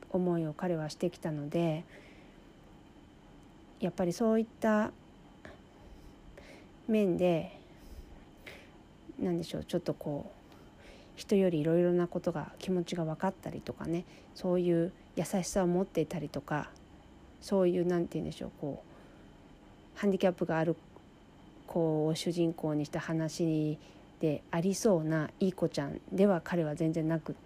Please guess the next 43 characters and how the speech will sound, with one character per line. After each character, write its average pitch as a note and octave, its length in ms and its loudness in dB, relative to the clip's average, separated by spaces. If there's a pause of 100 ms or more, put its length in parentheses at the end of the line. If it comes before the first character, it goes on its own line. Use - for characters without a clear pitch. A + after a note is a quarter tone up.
て、 D#3+ 320 0 (760)
ど F#3+ 100 2
ち - 120 -8
ら C#4 120 0
か D4 120 2
と C#4+ 120 2
い C#4+ 120 6
う A#3 60 4
と、 F3 360 0 (120)
も F3 80 -4
う - 20 -4
す F#3+ 140 -4
ご A3 180 4
い - 120 0 (340)
甘 G3 260 2
え B3+ 100 0
ん B3 120 2
坊 A#3 200 4
な G#3+ 140 4
男 G3+ 300 0
の F3+ 100 2
子 - 120 -10
な - 80 -6
ん - 60 -8
で - 80 -6
す - 120 -8
ね。 G3 160 -2 (720)
で、 D#3 220 -2 (380)
も E3+ 120 -4
う、 F3+ 120 -4 (380)
な F3 80 -4
ん F3+ 40 0
で D#3+ 60 0
し - 80 -8
ょ E3 40 -2
う、 E3+ 40 0
生 F3+ 60 2
ま G3+ 60 4
れ A#3+ 60 2
た C4+ 120 2
時 C4 120 4
か - 200 -8
ら E3+ 240 0